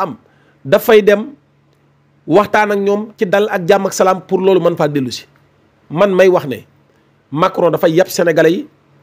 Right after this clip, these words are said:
wala dafa nawloo wut Sénégalais yi, wala dafa jubloo saaga Sénégalais yi, te xamul fam, maanaam te, te, te xamul naka la ko mën a,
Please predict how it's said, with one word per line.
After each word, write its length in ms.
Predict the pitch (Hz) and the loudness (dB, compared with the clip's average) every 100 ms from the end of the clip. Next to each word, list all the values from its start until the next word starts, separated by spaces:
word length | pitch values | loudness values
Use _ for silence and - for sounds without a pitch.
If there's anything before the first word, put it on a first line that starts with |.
| _ _ _ _ | _ _ _ _
wala 160 | 147 185 | 0 2
dafa 180 | 180 185 | 2 0
nawloo 400 | 170 190 190 185 | 2 2 4 2
wut 100 | 180 | 0
Sénégalais 360 | 185 175 170 180 | -2 0 0 -2
yi, 120 | 285 _ _ _ _ - | -6 _ _ _ _ -2
wala 200 | 175 202 | 0 2
dafa 160 | 185 | 2
jubloo 460 | 190 151 226 233 240 | 2 2 -2 2 2
saaga 340 | 226 226 208 | 2 0 0
Sénégalais 460 | 208 202 190 170 160 | -2 -4 -2 0 -2
yi, 180 | 180 - _ _ _ _ | -2 -10 _ _ _ _
te 80 | - | -4
xamul 240 | - 202 196 | 0 0 0
fam, 160 | 190 190 - 165 | -2 -2 -4 -4
maanaam 340 | 185 190 175 | 0 0 0
te, 140 | 196 180 | -2 -2
te, 80 | |
te 120 | 202 202 | -2 -2
xamul 340 | 202 180 175 - | -2 -2 -4 -6
naka 280 | 180 190 208 | -2 2 2
la 80 | |
ko 80 | 175 | 2
mën 100 | |
a, 40 | 165 | -2